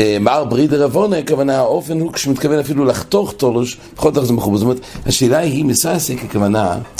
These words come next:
שהוא עושה מעשה, שהוא תכנן לעשות פעולה א', ויצא פעולה ב'. עכשיו, האלף הוא הכוונה לעשות מעשה בכלל של הגבוה ויוצא חותך,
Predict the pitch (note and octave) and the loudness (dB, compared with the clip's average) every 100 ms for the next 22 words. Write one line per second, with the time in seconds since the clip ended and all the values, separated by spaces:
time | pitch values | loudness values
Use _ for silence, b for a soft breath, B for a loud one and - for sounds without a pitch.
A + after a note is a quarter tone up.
0 | B B - A2+ - C3 A2+ C3+ C3 - | B B -2 0 2 0 2 0 -2 0
1 | - B2+ - B B B - - B2 F#2+ | -2 -2 -8 B B B -4 0 0 -2
2 | - - - - A2+ B2+ C3+ A#2+ G2+ A#2+ | -4 -4 0 0 2 2 2 0 0 -2
3 | - - - A2 G#2 - - A#2 C3 D#3 | -4 -10 0 2 2 2 0 0 0 -2
4 | - G2+ G2+ - A2+ G2+ A2 G2+ F2+ - | -2 -2 -2 -2 -4 -4 -2 0 0 -4
5 | - - - - B B B - C3+ C3 | -14 -12 -14 -14 B B B 0 0 2
6 | A#2 E3 B2+ C3+ C3 B2 A#2+ C3 G#2+ - | 0 0 0 -2 0 0 2 2 0 -4
7 | B - G#2+ D3+ - A#2+ A#2 B2 D#3+ B2+ | B -4 -2 -2 0 2 4 2 -2 -4
8 | B2+ A2+ - B2 A#2+ A2+ G2+ E2+ F#2+ A#2+ | -4 -6 -4 -2 -2 -2 -2 0 0 2
9 | A2 F2 F#2+ G2+ G2+ F#2+ - D#2 - - | 0 0 0 0 0 -4 -4 -8 -8 -10